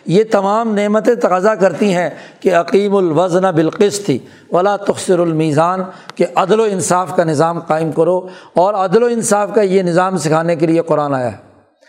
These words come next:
اس لیے قرآن کی تعلیم انسانیت کی ضرورت ہے۔ اس دنیا کا معاشی نظام، یہاں کا ارضیاتی نظام، اس کے بغیر درست نہیں ہو سکتا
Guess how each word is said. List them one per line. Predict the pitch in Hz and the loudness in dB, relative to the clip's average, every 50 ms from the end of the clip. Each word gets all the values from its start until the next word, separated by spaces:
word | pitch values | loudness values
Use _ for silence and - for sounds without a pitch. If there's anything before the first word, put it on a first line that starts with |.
| - - _ | -20 -20 _
اس | _ - 175 160 131 | _ -2 -2 0 2
لیے | 170 185 190 190 185 | 2 2 2 2 0
قرآن | 185 - 165 170 165 165 175 190 190 190 175 | 0 0 0 0 0 0 -2 -4 -4 -6 -6
کی | 147 - 180 156 | -4 -4 -4 -2
تعلیم | - 156 147 147 143 160 175 190 202 214 214 220 214 - - - - - | 0 0 0 0 0 0 0 0 0 0 -2 -4 -8 -12 -18 -20 -12 -4
انسانیت | - 147 151 143 - 147 156 165 170 180 190 185 190 190 | -2 0 0 0 0 0 0 0 0 0 0 0 -2 -2
کی | - 170 | -2 0
ضرورت | 143 113 135 147 156 175 196 214 208 208 185 | 0 2 2 2 2 2 2 0 0 2 2
ہے۔ | 185 196 208 220 214 - - - - - - | 2 2 2 0 -2 -6 -14 -14 -16 -6 0
اس | - 196 165 135 131 | 0 0 0 2 0
دنیا | 160 160 165 175 185 185 | 0 2 2 2 0 2
کا | 151 175 165 | 2 2 2
معاشی | 143 143 147 160 165 160 - - 175 | 2 2 2 2 0 0 0 0 0
نظام، | 147 147 135 123 151 165 180 196 202 202 208 - - - - - - | 2 2 2 2 0 0 0 -2 -4 -4 -6 -8 -14 -20 -20 -12 -2
یہاں | 160 131 147 143 165 185 143 | 0 0 2 2 0 -2 0
کا | - 190 | 0 0
ارضیاتی | 185 - - 208 202 156 147 160 170 180 185 185 185 214 208 | 0 2 0 0 0 0 0 2 2 0 0 0 0 0 0
نظام، | 180 170 143 147 165 175 190 196 202 - - - - - - - | 0 0 2 2 0 0 0 -4 -4 -8 -10 -16 -20 -20 -10 -2
اس | - 247 - 208 | -2 0 0 2
کے | 202 262 233 | 2 2 2
بغیر | 220 202 185 208 208 202 | 2 2 2 0 0 0
درست | 170 160 180 196 196 - - | 0 2 2 2 2 0 0
نہیں | 180 196 214 208 | -2 0 0 2
ہو | 190 175 | 0 0
سکتا | 131 156 156 - - 175 180 175 | 0 -2 -4 -2 0 0 0 0